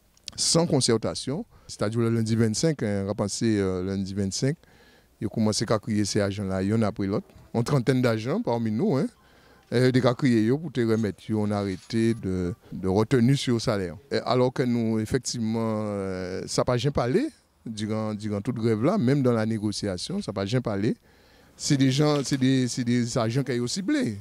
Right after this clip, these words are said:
forcément, puisque, comme on peut expliquer, une trentaine d'agents, euh, qui ont empêché plus de neuf cent quarante-six agents de travail. Sont, c'est vraiment une absurdité. Et donc, c'est des gens qui ont ciblés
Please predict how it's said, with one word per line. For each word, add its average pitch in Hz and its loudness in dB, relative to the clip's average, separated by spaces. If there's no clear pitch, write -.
forcément, 160 0
puisque, 110 -4
comme 117 -2
on 117 2
peut 117 2
expliquer, 110 0
une 131 0
trentaine 117 0
d'agents, 120 2
euh, 101 0
qui 95 -6
ont 104 0
empêché 104 0
plus 117 -6
de 110 0
neuf 104 -2
cent 113 -2
quarante-six 101 -2
agents 98 -2
de 98 -6
travail. 131 0
Sont, - 0
c'est 107 -4
vraiment 110 0
une 117 -2
absurdité. 110 0
Et 98 2
donc, 131 4
c'est - 2
des 117 4
gens 127 4
qui 123 0
ont 113 0
ciblés 107 -2